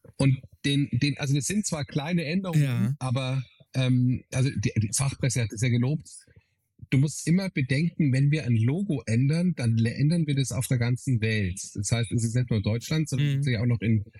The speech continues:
Speaker 1: in zehn anderen europäischen Märkten und in Amerika mit Tausenden von Shops.
Speaker 2: Mhm.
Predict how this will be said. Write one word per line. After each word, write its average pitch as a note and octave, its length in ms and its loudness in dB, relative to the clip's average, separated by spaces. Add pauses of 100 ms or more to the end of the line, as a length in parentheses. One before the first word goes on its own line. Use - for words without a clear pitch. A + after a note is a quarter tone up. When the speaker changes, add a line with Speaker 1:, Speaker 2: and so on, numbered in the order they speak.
(260)
Speaker 1:
in A2+ 180 4
zehn C3 260 0
anderen C3+ 320 2
europäischen A#2+ 640 0
Märkten B2 640 0
und G3+ 320 -2 (380)
in C#3 140 2
Amerika A#2+ 760 0
mit G#2+ 200 2 (180)
Tausenden D#3 560 0
von G#2 160 0
Shops. - 520 -8 (200)
Speaker 2:
Mhm. B2 240 -4